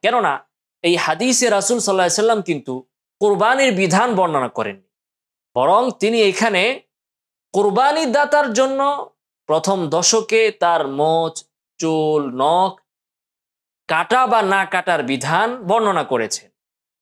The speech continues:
তো যে ব্যক্তি কোরবানি দেওয়ার ইচ্ছা রাখে, চাই এটা তার ফরজ কোরবানি হোক আর নফল কোরবানি হোক, সে তার চুল কাটবে না। রাসূলুল্লাহ সাল্লাল্লাহু আলাইহি সাল্লাম যদি এভাবে বলতেন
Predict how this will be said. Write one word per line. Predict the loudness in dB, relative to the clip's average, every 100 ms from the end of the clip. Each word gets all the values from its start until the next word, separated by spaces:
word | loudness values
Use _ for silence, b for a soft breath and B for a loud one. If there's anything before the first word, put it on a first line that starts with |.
| _ _ _ _
তো | -4
যে | 0 2 2
ব্যক্তি | 0 -2 -2
কোরবানি | 2 2 4 2 2
দেওয়ার | 2 2 2 2
ইচ্ছা | -2 0 0 0
রাখে, | -2 -6 _ _ _ _ -4
চাই | 0 2 2 0
এটা | -2 -2 0
তার | 0 0 0
ফরজ | -4 -2 0 0 0
কোরবানি | 0 2 2
হোক | 2 2 0
আর | 0
নফল | 2 0 2
কোরবানি | 2 2 2
হোক, | 0 -2 -4 _ _ _ _
সে | 0 2 2
তার | 2 2 0 -2
চুল | 0 0
কাটবে | 0 -4 -6 -12
না। | -12 _ _ _ _ _ _ _ -4
রাসূলুল্লাহ | -2 -2 0 0 0
সাল্লাল্লাহু | 0 0 0
আলাইহি | 0
সাল্লাম | 0 0
যদি | 0 2
এভাবে | 2 2 2
বলতেন | 0 0 -2 -4